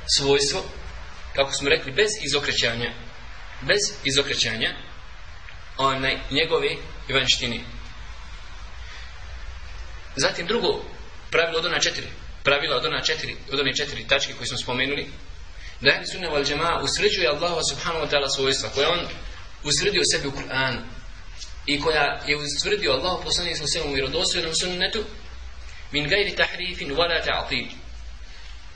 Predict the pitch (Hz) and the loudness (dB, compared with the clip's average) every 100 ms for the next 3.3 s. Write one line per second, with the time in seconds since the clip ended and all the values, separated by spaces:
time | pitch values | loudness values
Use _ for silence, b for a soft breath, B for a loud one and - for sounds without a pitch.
0 | - - - - - - - - 139 143 | -12 -10 -10 -10 -12 -12 -10 0 2 4
1 | - 202 - - - 170 - 160 135 120 | 0 0 -4 0 4 4 2 0 0 0
2 | 123 113 - - - - - - - 151 | 0 -2 -6 -12 -10 -10 -10 -10 2 2
3 | 156 240 240 | 4 -2 -4